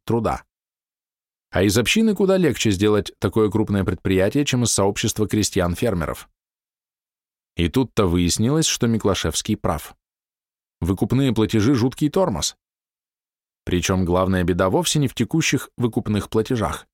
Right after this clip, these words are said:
Они были не такими уж и большими. А в накопившихся за сорок восемь лет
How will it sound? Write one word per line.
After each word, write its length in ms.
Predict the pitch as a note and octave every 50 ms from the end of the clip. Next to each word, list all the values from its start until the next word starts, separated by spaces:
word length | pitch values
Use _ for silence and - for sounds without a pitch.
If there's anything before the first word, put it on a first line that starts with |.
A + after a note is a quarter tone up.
| _ _ _ _ _ _ _ _ _ _
Они 200 | - F2 F2+ F#2
были 200 | F2+ F2+ F#2 F2+
не 120 | F#2 F#2 F#2
такими 300 | - F#2+ - A2 G2+ F#2+
уж 220 | F#2 F#2 - -
и 20 | G#2
большими. 480 | A2 A#2+ B2 - - A2 F2 - - _ _ _ _ _ _ _ _ _ _ _ _ _ _ _ _ _ _ -
А 120 | - F2
в 60 | F2+ A#2
накопившихся 680 | C3 A2+ C#3 C3 - C3+ D#3+ B2+ - C#3+ A#2 - - B2+
за 120 | A#2+ A#2+
сорок 300 | - B2+ B2+ B2+ G#2+ -
восемь 320 | A#2 B2+ A#2 - A#2 A2+
лет 240 | A2 A#2 B2+ - -